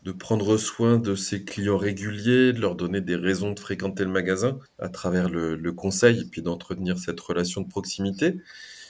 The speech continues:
Euh, maintenant, avant de terminer, j'ai deux questions à vous poser qui sont les deux questions signatures du podcast du retail. La première question, c'est pour vous, euh, qu'est-ce qu'un commerce juste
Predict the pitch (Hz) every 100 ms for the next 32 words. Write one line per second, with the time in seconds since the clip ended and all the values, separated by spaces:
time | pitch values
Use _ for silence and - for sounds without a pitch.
0 | - - 98 95 98 92 104 117 117 156
1 | 131 120 117 117 147 135 131 131 127 151
2 | 156 156 147 113 113 104 87 127 220 -
3 | 143 139 - 139 131 117 104 104 - 104
4 | 90 - - 90 - 107 90 90 135 135
5 | 117 117 - 113 - - 123 113 117 113
6 | 120 104 80 - - - - - - 90
7 | 90 110 113 - 127 107 101 98 98 139
8 | 175 104 82 - - - - - _ 87
9 | 95 98 - 143 151 151 - 131 - 151
10 | 170 - 139 143 143 - 127 117 110 120
11 | 175 190 - - 101 107 104 - 160 165
12 | - 104 98 - 127 131 147 - - 113
13 | 92 117 - -